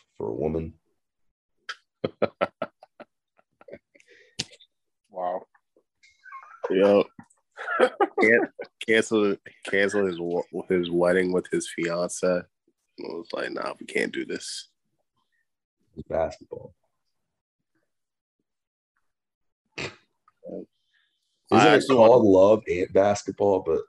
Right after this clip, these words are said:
Speaker 1: uh, I digress.
Speaker 3: I just wanna go to, I just wanna go to, I don't even wanna go to a Knicks game, bro. I just wanna go to a Knicks practice. I just gotta see what they do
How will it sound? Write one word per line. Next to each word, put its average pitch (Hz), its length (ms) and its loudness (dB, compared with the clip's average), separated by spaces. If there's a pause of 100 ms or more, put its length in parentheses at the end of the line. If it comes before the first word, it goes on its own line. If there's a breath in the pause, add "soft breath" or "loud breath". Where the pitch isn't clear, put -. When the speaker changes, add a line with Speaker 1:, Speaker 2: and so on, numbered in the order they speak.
Speaker 1:
uh, 76 220 -8 (120)
I 78 80 -8
digress. 71 360 -10
Speaker 3:
I 104 60 0
just 123 160 -6
wanna 117 260 2
go 95 140 0
to, - 220 -12
I 101 120 0
just 123 120 -4
wanna 123 200 0
go 107 100 -2
to, - 80 -10 (140)
I 98 60 -8
don't 143 120 -2
even 147 120 -4
wanna 123 220 -2
go 110 120 -6
to 101 160 -16
a 95 40 -10
Knicks 90 380 -16
game, 82 340 -10
bro. 80 320 -10 (160)
I 98 100 -2
just 101 100 0
wanna 104 220 2
go 92 100 4
to 87 100 0
a 82 40 -2
Knicks 80 260 -8
practice. - 720 -8 (1500)
I 113 100 4
just - 240 -6
gotta 92 160 0
see - 220 -6
what - 140 -14
they 95 160 -2
do 101 140 -2